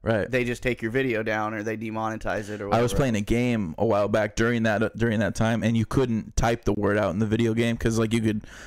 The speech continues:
Speaker 1: talk
Speaker 2: Right.
Speaker 1: globally, right? And, like, you couldn't type it. It would a-, it would actually automatically, uh, delete your entire message no matter what it was that you were typing out.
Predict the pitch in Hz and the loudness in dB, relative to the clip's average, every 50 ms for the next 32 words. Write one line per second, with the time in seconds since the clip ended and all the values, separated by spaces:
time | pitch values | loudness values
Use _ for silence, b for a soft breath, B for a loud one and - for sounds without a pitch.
0 | B B - - 113 107 113 123 120 123 120 117 107 117 120 113 107 104 113 120 | B B 0 2 2 2 2 2 2 2 2 2 2 2 2 2 2 2 2 2
1 | - - B B B B B B 117 117 113 107 104 120 110 - 139 117 110 - | 0 -2 B B B B B B 0 0 0 2 0 0 2 2 0 2 2 2
2 | - 123 127 - 101 117 123 123 123 120 127 127 113 131 123 123 123 131 135 - | 2 2 2 2 2 2 4 4 4 2 2 2 2 2 4 4 2 0 0 0
3 | - 120 107 113 117 117 117 117 113 110 - 113 110 110 110 110 104 - - 113 | 2 2 2 2 2 2 2 0 0 0 0 0 2 2 2 0 -2 0 0 0
4 | 107 104 - - 117 120 123 123 101 113 117 117 113 - 117 117 107 104 110 113 | 2 0 0 0 2 2 2 0 0 0 0 2 2 2 2 2 2 2 0 0
5 | 113 - 113 107 101 101 117 113 113 110 107 110 110 110 110 110 104 107 110 107 | 0 0 0 0 0 0 0 0 2 2 2 2 2 2 2 2 2 2 2 0
6 | 101 98 101 107 98 98 98 98 - 104 95 95 101 98 101 98 92 - | 0 0 -2 0 0 0 0 0 2 0 0 0 0 0 0 0 0 -2